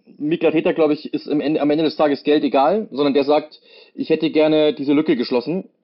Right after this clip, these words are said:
und wir haben als Ziel auserkoren diesen Spieler.“ Und dann ist ihm, es ist nicht sein <laughs> Geld,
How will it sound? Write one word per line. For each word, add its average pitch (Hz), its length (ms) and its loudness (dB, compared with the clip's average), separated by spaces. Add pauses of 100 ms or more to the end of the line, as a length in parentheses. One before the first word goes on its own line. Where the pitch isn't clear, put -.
und 139 220 -2
wir 139 140 2
haben 160 260 0
als 135 220 -2
Ziel 180 180 0
auserkoren 160 720 0
diesen 143 240 -6
Spieler.“ 139 420 2 (320)
Und 135 160 -8
dann 147 140 2
ist - 200 -2
ihm, 165 180 0
es 139 200 -2
ist 175 80 -2
nicht 165 140 0
sein 156 220 2
<laughs> - 20 -2
Geld, 196 360 0